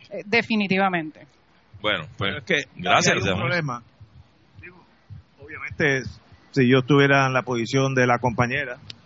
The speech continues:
Speaker 3: pues, ser vinculante es mucho más importante que no ser vinculante. Pero si yo fuera el Congreso de Estados Unidos,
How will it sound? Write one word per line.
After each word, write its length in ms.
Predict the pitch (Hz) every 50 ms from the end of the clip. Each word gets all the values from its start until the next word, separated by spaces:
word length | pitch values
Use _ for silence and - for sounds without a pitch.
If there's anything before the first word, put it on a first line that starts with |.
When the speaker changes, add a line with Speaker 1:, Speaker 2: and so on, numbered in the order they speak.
| - - - - _ _ -
Speaker 3:
pues, 340 | - 123 120 117 113 110 - - - - - - - - - - - - - - -
ser 160 | 156 139 135
vinculante 500 | 143 143 143 135 139 135 135 143 135 160
es 60 | 139
mucho 300 | 117 123 135 139 - 147 139 131 127 120 120 -
más 200 | 113 113 120 127
importante 520 | 117 - 139 120 - 127 123 120 - 160 -
que 120 | 135 127
no 120 | 113 120 107
ser 180 | 123 127 117
vinculante. 680 | 107 113 107 101 104 113 113 127 156 180 - - 190 - - - - - _ - - - - - -
Pero 200 | 143 143 143 127
si 180 | 107 139 135 123
yo 120 | 143 135
fuera 200 | 143 185 214 226
el 60 | 214
Congreso 340 | 196 180 147 160 185 - 196
de 40 | 170
Estados 340 | - 170 165 175 165 127 127
Unidos, 440 | 127 127 156 160 135 113 117 127